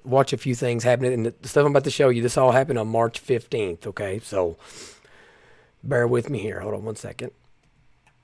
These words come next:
So this is when it all started, right here. Hold on.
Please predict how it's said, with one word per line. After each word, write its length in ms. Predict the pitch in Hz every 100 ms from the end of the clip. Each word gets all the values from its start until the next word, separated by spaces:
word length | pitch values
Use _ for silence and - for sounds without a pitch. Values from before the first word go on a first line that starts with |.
| _ _ _ _ _ _ _ _ _ _ _ _ _ _ _ _ _ _ _ _ _ _ _ _ _ _ _ _ _ _ _ _
So 160 | - 127
this 160 | 127 151
is 120 | 131
when 100 | 135
it 100 | 135
all 160 | 131
started, 380 | 123 - 92 107
right 140 | 113 110
here. 100 | 95
Hold 140 | 104
on. 200 | 82 73